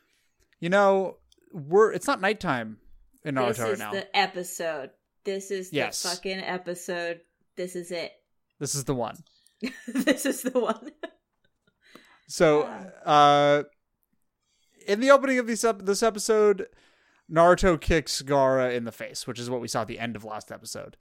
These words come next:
Speaker 1: And I know I, I, I tweeted about this on our Twitter, but I tweeted about this on our Twitter. Mm-hmm. Yep. Sure. I'm sticking with that sentence. Uh, but Naruto should have just let Sasuke die and we could just be fucking done with him. <laughs>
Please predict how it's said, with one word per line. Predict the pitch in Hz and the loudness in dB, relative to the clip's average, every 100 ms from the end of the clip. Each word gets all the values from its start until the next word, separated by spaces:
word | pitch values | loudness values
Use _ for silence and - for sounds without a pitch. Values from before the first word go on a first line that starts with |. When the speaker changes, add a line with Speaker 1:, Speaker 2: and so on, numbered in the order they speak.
| _ _ _ _ _ | _ _ _ _ _
Speaker 1:
And | 156 160 165 160 165 - _ _ 156 _ _ _ _ _ _ _ | 0 2 4 0 -4 -12 _ _ -20 _ _ _ _ _ _ _
I | 160 | 0
know | 160 180 | 4 6
I, | 160 151 - | 4 2 -4
I, | 135 139 | -2 -2
I | 139 | -2
tweeted | 139 - 156 | -4 -2 -2
about | 160 165 | 2 2
this | 165 160 | 0 -2
on | 185 | 0
our | 180 | 0
Twitter, | 180 156 139 139 135 _ _ _ - 139 | 0 0 0 0 -4 _ _ _ -18 0
but | 156 147 139 - _ _ _ _ | 4 6 4 0 _ _ _ _
I | - | -18
tweeted | - 107 110 | -12 -12 -6
about | 127 135 | -6 -6
this | 131 | -8
on | 147 | -10
our | |
Twitter. | 143 160 110 | -8 -10 -12
Mm-hmm. | 113 131 214 - | -14 -16 -16 -12
Yep. | - _ _ - - | -12 _ _ -20 -10
Sure. | - 139 - | -2 -2 -2
I'm | 143 | -10
sticking | - 143 | -4 0
with | 139 | 0
that | 127 | -2
sentence. | 123 113 - _ _ - | -6 -12 -18 _ _ -4
Uh, | 151 156 143 | 2 2 2
but | 147 220 214 _ - | 2 2 2 _ -8
Naruto | 190 240 254 240 247 214 | -2 2 2 2 2 2
should | - 175 | 0 -6
have | 139 | -6
just | 131 | -6
let | 131 117 | -4 -6
Sasuke | 120 110 - 113 | -8 -10 -8 -6
die | 113 113 | -4 -4
and | 113 | -6
we | 113 | -12
could | |
just | 107 - | -16 -16
be | 110 | -14
fucking | 117 110 104 | -12 -12 -12
done | 107 | -12
with | 113 120 | -12 -10
him. | 120 | -10
<laughs> | 120 | -8